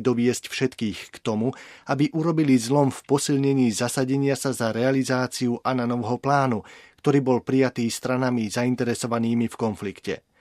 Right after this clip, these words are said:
Včerajšie útoky sú aj dôkazom toho, že situácia v Sýrii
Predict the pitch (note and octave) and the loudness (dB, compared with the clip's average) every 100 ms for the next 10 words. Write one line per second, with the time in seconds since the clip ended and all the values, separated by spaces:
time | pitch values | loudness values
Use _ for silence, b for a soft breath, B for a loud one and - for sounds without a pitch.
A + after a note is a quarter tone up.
0 | - - - - C#3 D3+ D#3 - C#3+ D#3+ | -20 -20 -18 0 2 2 2 0 0 0
1 | D3+ C3 C3+ - C3+ A#2+ B2+ C3+ C3+ A#2+ | 0 0 0 2 0 4 2 4 2 2
2 | A#2+ C3+ B2+ A2+ G#2 - C#3 C3 A#2+ G#2+ | 0 0 0 0 -2 -2 -4 0 0 0
3 | - G#2+ G2+ - C#3 A#2+ A#2 | -2 -6 -4 -2 0 2 0